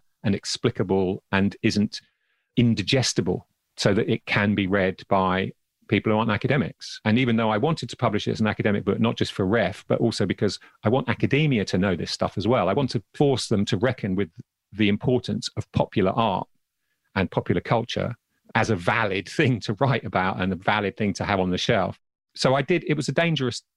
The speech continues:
dance potentially. And I, some people have raised their eyebrow at me or suggested, particularly the bits, you know, I mean, in the book, I do throw in a few first person stories, slightly disguised as kind of ethnographic notes, but really they're my memories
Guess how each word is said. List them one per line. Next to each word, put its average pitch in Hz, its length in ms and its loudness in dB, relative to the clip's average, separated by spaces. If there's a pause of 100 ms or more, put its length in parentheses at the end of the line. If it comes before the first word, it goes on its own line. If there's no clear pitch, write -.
(120)
dance 123 400 0
potentially. 95 500 -2
And 101 100 2
I, - 180 0
some 127 220 0
people 104 260 0
have 110 260 0 (320)
raised 98 280 2
their 101 140 2
eyebrow 92 400 0
at - 60 -10
me 92 220 0
or 95 120 -4
suggested, - 580 -4 (300)
particularly 127 480 0
the 104 100 0
bits, - 320 -4
you 127 80 2
know, 92 140 2
I 101 60 2
mean, 113 160 2
in 113 240 2
the 104 40 0
book, 101 260 -2 (200)
I 104 120 2
do 107 200 2
throw 98 240 2
in 98 140 2
a 95 40 -4
few 104 440 2
first - 300 0
person 107 300 0
stories, 107 720 0 (360)
slightly 127 340 2
disguised 104 540 0
as - 60 -6
kind 101 160 -2
of 95 140 -2
ethnographic 101 640 -2
notes, - 520 -2
but - 120 0
really 113 240 2
they're 104 200 2
my 101 200 2
memories 101 640 0